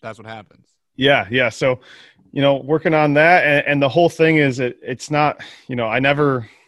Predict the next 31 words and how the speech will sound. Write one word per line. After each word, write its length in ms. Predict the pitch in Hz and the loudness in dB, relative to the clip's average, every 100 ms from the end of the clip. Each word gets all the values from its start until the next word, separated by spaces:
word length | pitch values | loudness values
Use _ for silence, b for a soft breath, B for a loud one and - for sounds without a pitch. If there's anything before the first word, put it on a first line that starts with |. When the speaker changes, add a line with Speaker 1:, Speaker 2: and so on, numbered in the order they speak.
| b _ _ _ _ _ | b _ _ _ _ _
Speaker 2:
got 240 | - 123 117 | -2 -2 -2
the 60 | 120 | -4
doctorate, 560 | 120 110 - 113 - | -2 -2 -6 -10 -10
to, 80 | - | -10
obviously, 540 | 107 107 110 - 101 95 | -6 -6 -8 -12 -14 -14
to, 160 | - - _ | -18 -20 _
to 100 | - - _ _ | -20 -20 _ _
be 140 | 107 | -14
a 40 | 95 | -14
P 140 | - 104 | -12 -10
E 40 | 107 | -10
teacher. 480 | - 104 107 95 _ b b b | -12 -14 -14 -16 _ b b b
It's 160 | - 120 | -10 -4
just 160 | 143 - | -4 -2
something 360 | 139 127 131 | -2 0 0
I 180 | 123 117 - | 2 0 2
did. 340 | 127 120 107 - | 2 2 0 -4
Speaker 1:
<laughs> 120 | - | -4
Speaker 2:
Yeah. 320 | 135 135 147 113 | -4 0 2 2
Speaker 1:
That, 300 | 247 226 - | 2 0 0
Speaker 2:
I'm 140 | 175 | 0
not 140 | 202 180 | 4 4
Speaker 1:
that's 60 | |
Speaker 2:
gonna 140 | 139 117 | 4 4
Speaker 1:
a 20 | |
Speaker 2:
lie 100 | 113 | 4
to 40 | 233 | 4
Speaker 1:
quote 120 | - | 4
Speaker 2:
you. 40 | - | 4
Speaker 1:
right 200 | 185 180 | 0 -2
there. 280 | 190 151 | -2 -4